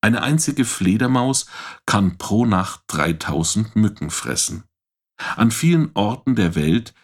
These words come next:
fressen sie die Mücken, die ansonsten Malaria und andere Krankheiten übertragen würden.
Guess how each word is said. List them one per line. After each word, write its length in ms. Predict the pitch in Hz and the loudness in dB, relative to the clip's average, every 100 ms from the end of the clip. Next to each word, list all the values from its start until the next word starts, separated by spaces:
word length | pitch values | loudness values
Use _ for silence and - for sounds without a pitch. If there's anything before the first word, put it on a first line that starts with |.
| _ _ | _ _
fressen 380 | - 104 104 127 | 0 0 2 0
sie 240 | - 131 | 0 0
die 160 | 110 95 | 2 2
Mücken, 400 | 90 - 139 131 | 2 0 0 2
die 140 | 76 | 2
ansonsten 580 | 80 92 90 101 - 107 | 2 0 2 0 0 0
Malaria 720 | 92 80 76 87 101 113 123 - - | 2 2 0 0 0 0 0 -6 -16
und 340 | - 123 113 - | -2 0 0 0
andere 400 | 117 120 85 82 | 2 2 0 -2
Krankheiten 680 | - 80 78 - 65 - - | -4 -2 -2 -2 -2 -2 -2
übertragen 680 | 82 73 - 73 - 76 | -2 -2 -2 -2 -2 -6
würden. 460 | 76 73 - - | -6 -6 -8 -12